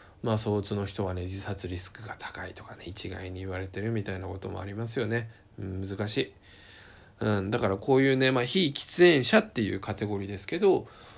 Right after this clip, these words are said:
うん、まあ、なんだろうな。花粉症の人のとかね、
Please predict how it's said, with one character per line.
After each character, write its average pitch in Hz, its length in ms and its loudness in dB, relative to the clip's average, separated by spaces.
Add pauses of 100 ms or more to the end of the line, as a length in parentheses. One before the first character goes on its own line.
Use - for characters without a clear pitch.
(340)
う - 80 -2
ん、 98 460 0
ま 92 140 -2
あ、 90 40 -6
な 95 140 -4
ん 95 40 -6
だ 90 120 -4
ろ 90 120 -6
う - 40 -6
な。 143 280 4 (640)
花 - 160 -4
粉 117 260 0
症 113 220 2
の 107 180 0
人 175 240 2
の 135 140 4
と - 100 -10
か - 140 -12
ね、 143 220 -2